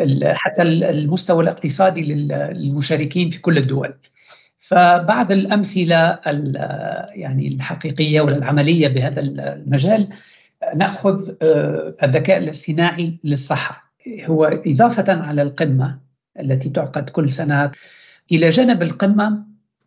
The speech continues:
لنا فرق مختصة تشتغل على، آه، التقييس بالنسبة مثلًا للصحة، واستعمال ال-، آم، الذكاء الاصطناعي في الصحة.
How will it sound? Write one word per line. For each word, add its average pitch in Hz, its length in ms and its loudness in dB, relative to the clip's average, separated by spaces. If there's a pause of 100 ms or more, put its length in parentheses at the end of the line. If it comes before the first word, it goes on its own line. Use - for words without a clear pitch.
(240)
لنا 180 600 2
فرق 165 580 -2 (120)
مختصة 165 640 -4 (180)
تشتغل 156 560 -4
على، 151 520 -4 (440)
آه، 143 360 -4
التقييس 147 840 -2 (340)
بالنسبة 147 520 0
مثلًا 151 340 0
للصحة، 147 800 -4 (140)
واستعمال 147 560 0
ال-، 135 220 -4
آم، 135 420 -2 (180)
الذكاء 160 300 2
الاصطناعي 147 500 -2
في - 80 -12
الصحة. - 520 -6